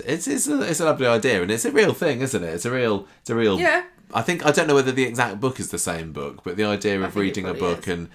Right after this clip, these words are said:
Speaker 1: it, it is an actual thing, because I've seen that D-, Dan Brocklebank and Peter Ash have been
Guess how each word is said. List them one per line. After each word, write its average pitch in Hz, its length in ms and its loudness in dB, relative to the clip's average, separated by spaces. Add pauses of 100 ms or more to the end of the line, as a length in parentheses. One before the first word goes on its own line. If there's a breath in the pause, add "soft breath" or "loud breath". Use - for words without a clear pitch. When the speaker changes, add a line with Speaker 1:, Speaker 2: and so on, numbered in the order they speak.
(460 loud breath)
Speaker 1:
it, 95 220 -2
it 98 200 2
is 95 140 -2
an 95 60 0
actual 90 260 -2
thing, 85 220 -4
because 87 240 -2
I've 87 160 0
seen 85 240 -4
that 82 240 -8
D-, 92 160 -10
Dan 87 200 -2
Brocklebank 82 540 -6
and 80 160 -10
Peter 85 300 -8
Ash 82 180 -8
have 80 240 -6
been 80 240 -6